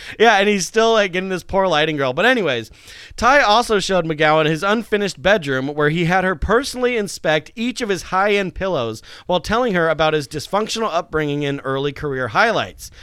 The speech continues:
McGowan soon found herself falling for the eccentric businessman and began dating him. These women, like, I'm sure he was a, I'm sure he was a eccentric, enticing guy with a lot of money, but, like, what a freak.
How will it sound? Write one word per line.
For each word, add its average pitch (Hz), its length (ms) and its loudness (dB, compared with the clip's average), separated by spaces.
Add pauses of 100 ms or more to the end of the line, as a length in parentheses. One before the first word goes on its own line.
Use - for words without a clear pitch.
(240)
McGowan 170 400 0
soon 233 340 -4
found 165 320 0
herself 123 560 -2 (180)
falling 151 600 0 (160)
for 139 160 -6
the 131 120 -4
eccentric 165 640 -6
businessman 123 680 -6
and 113 240 -12
began 117 520 -8
dating 175 420 0
him. 117 260 -8 (300)
These 208 260 -2
women, 311 520 2 (480)
like, 190 360 2
I'm 202 180 2
sure 262 280 0
he 285 140 4
was 269 140 -2
a, 220 320 -2
I'm 196 100 -4
sure 262 280 -2
he 269 140 0
was 247 260 4
a 240 500 2 (420)
eccentric, 226 560 -2
enticing 214 560 -2
guy 202 460 4 (220)
with 156 100 -4
a 175 60 -2
lot 190 200 2
of 190 80 2
money, 185 280 2
but, 143 180 -4
like, 139 220 0
what 208 300 0
a 185 140 0
freak. 175 1040 0